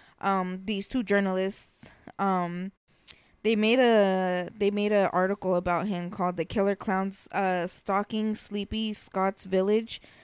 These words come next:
Leaving Residents Terrified." I guess that was their title of it. And so he called them out by their names, Stain Alexander and Sarah Vesti. Um, basically, he said,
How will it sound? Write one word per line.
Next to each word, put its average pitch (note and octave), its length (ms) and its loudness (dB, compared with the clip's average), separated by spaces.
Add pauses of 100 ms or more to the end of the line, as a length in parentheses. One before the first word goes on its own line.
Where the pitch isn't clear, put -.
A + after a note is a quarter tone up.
(180)
Leaving A3 320 2
Residents G3 560 2
Terrified." A3 640 0
I F#3+ 60 2
guess F#3+ 220 -2
that F#3 140 0
was F#3+ 140 0
their F3+ 160 0
title F3+ 400 0
of A3 100 -2
it. C4+ 220 -2 (680)
And A3 220 2
so A3 180 4
he A#3 140 -2
called A3+ 260 -2
them B3 160 0
out G#3+ 140 0
by G3+ 160 4
their F#3 160 -2
names, F#3 420 -4
Stain A#3 600 0
Alexander G3 760 0
and F#3 460 0
Sarah G3 640 2
Vesti. G#3+ 640 -2 (640)
Um, F#3 600 -2 (920)
basically, A#3 500 2
he G#3+ 120 2
said, G3 460 2